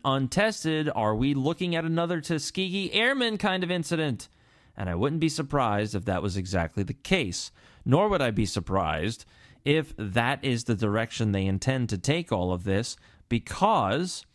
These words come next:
because this has nothing to do with public health. This has everything to do with numbers. Get the numbers up. Get the inoculation rates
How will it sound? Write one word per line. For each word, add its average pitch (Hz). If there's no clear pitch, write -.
because 139
this 175
has 147
nothing 180
to 214
do 160
with 135
public 139
health. 101
This 101
has 123
everything 196
to 190
do 135
with 117
numbers. 156
Get 147
the 196
numbers 202
up. 101
Get 160
the 196
inoculation 190
rates 113